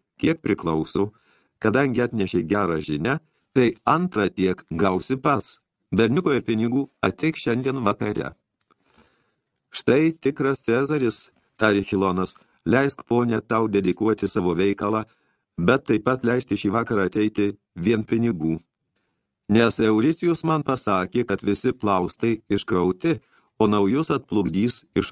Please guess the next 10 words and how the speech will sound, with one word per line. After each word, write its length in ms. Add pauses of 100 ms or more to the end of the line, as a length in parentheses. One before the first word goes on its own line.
(140)
Ostijos 480
tik 180
po 160
kelių 240
dienų. 320 (640)
Ramybė 520
jums. 320 (720)
Taip 300 (100)
atsisveikina 720
krikščionys. 800